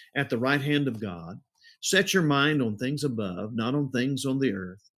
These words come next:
For you died, and your life is hidden with Christ in God. And when Christ, who is our life, appears, then you also will appear with him in glory." Folks, that's our hope, that we will be with him, that we will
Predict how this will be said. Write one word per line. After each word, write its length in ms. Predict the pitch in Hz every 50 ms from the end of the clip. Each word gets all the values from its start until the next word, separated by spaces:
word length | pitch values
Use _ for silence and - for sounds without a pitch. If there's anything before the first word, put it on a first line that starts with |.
| _ _ _ _ _ _ _ -
For 180 | - 151 131 120
you 240 | 113 135 185 214
died, 640 | 196 131 135 151 180 190 185 131 95 90 85 117 147 135 - _ _ _ _
and 140 | 143 147 143
your 200 | 143 170 190 180
life 340 | 160 143 156 165 165 165 147
is 140 | 123 - -
hidden 240 | 156 147 147 156
with 160 | 147 127 135 -
Christ 480 | - 123 107 110 127 127 - - - _
in 240 | 165 180 190 190 160
God. 400 | 120 104 92 87 82 - - - - _ _ _ _ _ _ _ _
And 140 | - 143 147
when 180 | 160 151 143 139
Christ, 360 | - 160 156 170 180 - -
who 100 | 165 151
is 100 | 135 123
our 140 | 139 131 127
life, 300 | 123 127 143 151 139 -
appears, 520 | 113 107 - - 110 101 101 110 107 - - _ _ _ _ 123
then 240 | 120 143 156 156 156
you 180 | 170 170 160
also 420 | 151 165 175 175 - - 139 127 123
will 200 | 123 123 117 113
appear 280 | 113 - 139 135 135 131
with 180 | 127 120 -
him 180 | 131 120 123 135
in 100 | 139 120
glory." 440 | 147 165 170 165 156 123 - - _ _ _ _ _ _ _ _ _ _ _ _
Folks, 260 | 165 180 175 - -
that's 240 | 143 151 175 170 -
our 240 | 139 135 151 151 139
hope, 320 | 165 185 185 180 - - _ _ _ _ _ _ _ _ _ _ _ _ _ _ -
that 200 | 156 165 131 143
we 120 | 165 202 208 208 196
will 120 | 165 139
be 220 | 123 113 156 208
with 260 | 226 180 147 120 110 -
him, 200 | 113 101 - - _ _ _ _ _ _ _ _ _ _ _ _ _ -
that 140 | 139 123
we 140 | 135 165 180
will 380 | 190 170 151 135 120 113 110